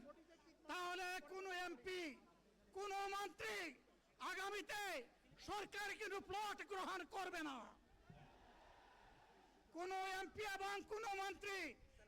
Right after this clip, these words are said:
ট্যাক্সবিহীন কোনো গাড়ি চড়বে না। কোনো এমপি এবং কোনো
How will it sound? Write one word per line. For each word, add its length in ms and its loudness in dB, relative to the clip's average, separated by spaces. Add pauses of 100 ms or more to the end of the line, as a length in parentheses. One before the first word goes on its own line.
(160)
ট্যাক্সবিহীন 720 0 (120)
কোনো 160 0 (120)
গাড়ি 240 2 (180)
চড়বে 380 2
না। 80 -4 (1800)
কোনো 220 0 (240)
এমপি 240 -2 (120)
এবং 180 2 (180)
কোনো 180 2